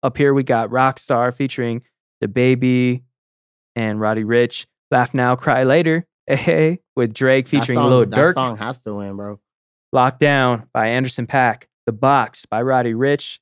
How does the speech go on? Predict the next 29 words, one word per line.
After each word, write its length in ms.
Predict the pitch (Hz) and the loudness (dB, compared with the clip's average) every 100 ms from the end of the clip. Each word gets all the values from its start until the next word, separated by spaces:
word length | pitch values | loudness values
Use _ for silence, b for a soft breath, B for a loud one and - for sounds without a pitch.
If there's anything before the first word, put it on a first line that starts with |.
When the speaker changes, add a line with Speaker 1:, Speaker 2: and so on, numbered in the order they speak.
| _ - | _ -10
Speaker 1:
And 100 | 117 | -6
Highest 480 | - 131 135 - | -4 -2 -4 -6
in 80 | 135 | -6
the 80 | 123 | -4
Room 420 | 123 135 113 92 _ | -2 -2 -4 -6 _
by 120 | 110 | -8
Travis 400 | 107 120 117 110 | -4 -4 -4 -6
Scott. 460 | - - 117 85 - _ _ _ _ _ _ _ _ _ | -10 -4 -4 -4 -10 _ _ _ _ _ _ _ _ _
Speaker 2:
Highest 400 | 113 110 107 - | -8 -6 -8 -8
in 140 | 110 104 | -10 -10
the 80 | |
Room. 400 | 104 101 101 104 101 _ _ _ _ _ | -12 -12 -12 -14 -20 _ _ _ _ _
Speaker 1:
Yeah? 460 | 113 120 139 170 180 _ 131 _ _ - | -8 -6 -4 -4 -6 _ -20 _ _ -20
Shoot, 300 | 113 110 90 | -14 -12 -2
I 160 | 127 | 0
wanna 340 | 143 139 277 190 | 2 2 0 0
give 120 | 117 | -2
it 60 | 117 | -4
to 100 | 117 | 0
Lockdown 500 | 120 160 - 110 104 | 2 2 0 -2 -2
by 80 | 92 | -2
Anderson 420 | 120 139 - 104 | -2 -2 -6 -8
.Paak. 340 | - 139 - | -4 -4 -4
That 80 | - | -8
was 100 | 110 | -6
such 180 | - - | -8 -10
a 60 | |
dope 300 | 113 110 117 | -6 -4 -4
tune. 360 | - 123 139 104 | -4 -8 -8 -10